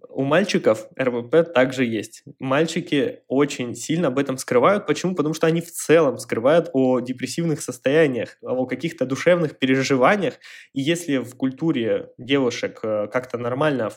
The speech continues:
я что-то эмоционально испытываю, я пойду обращусь к кому-то, да даже банально, мы щас даже не про специалистов, я пойду там поплачусь своей подруге или родственникам.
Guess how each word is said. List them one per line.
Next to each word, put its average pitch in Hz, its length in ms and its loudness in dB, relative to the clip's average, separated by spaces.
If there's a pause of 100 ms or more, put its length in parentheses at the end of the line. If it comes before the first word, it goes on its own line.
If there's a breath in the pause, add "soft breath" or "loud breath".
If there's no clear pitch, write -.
(120)
я 127 260 2
что-то 113 460 -4
эмоционально 120 500 -4
испытываю, 147 380 -6
я 110 80 0
пойду 123 280 -2
обращусь 117 500 -2
к - 40 -20
кому-то, 170 480 0 (220 loud breath)
да 143 120 0
даже 156 320 2
банально, 165 420 4
мы 120 120 -2
щас 143 180 2
даже 139 220 0
не 143 120 -4
про 123 140 -8
специалистов, 131 640 -2
я 151 140 0
пойду 143 300 -4
там 117 240 -4
поплачусь 139 540 -4
своей 135 240 0
подруге 143 500 0 (260 loud breath)
или 151 140 2
родственникам. 151 640 0